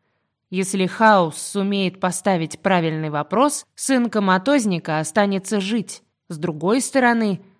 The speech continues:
если коматознику удастся задать правильный вопрос, мы узнаем про Хауса что-то очень-очень важное. Дорога и отель. Отель как место действия — прекрасный выбор. В отеле нет ничего привычного,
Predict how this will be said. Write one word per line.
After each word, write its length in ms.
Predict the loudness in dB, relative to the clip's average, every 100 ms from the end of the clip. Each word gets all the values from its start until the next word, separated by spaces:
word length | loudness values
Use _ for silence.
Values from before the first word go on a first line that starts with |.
| _ -6
если 380 | 0 0 0 -2
коматознику 880 | 2 2 2 2 2 2 -2 -2
удастся 520 | 0 4 2 2 -6
задать 500 | 0 0 2 0 -2
правильный 480 | 0 2 2 -2 -2
вопрос, 580 | -2 -4 2 2 2 -4 _ _ _ _
мы 180 | -2 0
узнаем 460 | 2 2 2 2 2
про 200 | 2 2
Хауса 760 | 4 6 6 4 -2 -4 -6 -10 _ -12
что-то 640 | -6 -2 0 0 -2 -4 -2
очень-очень 840 | 0 0 0 0 0 0 0 0
важное. 640 | 4 4 4 -4 -8 -10 -14 _ _ _ _ _ _ -2
Дорога 520 | 2 4 4 2 0
и 180 | 0 0
отель. 580 | 0 0 -4 -6 -10 _ _ _
Отель 420 | -6 -2 -2 -2 -2
как 220 | -4 0
место 360 | -2 -2 -4
действия — 680 | -4 -2 -2 -2 -4 -6 -6 -6
прекрасный 580 | -8 -2 -2 0 -2 -2
выбор. 420 | -2 -4 -8 -14 _ _ -4
В 100 | -2
отеле 420 | 0 0 0 0
нет 320 | 0 -2 -2
ничего 400 | -4 -2 -2 -2
привычного, 840 | -2 -2 -2 -4 -6 -8 -10 -16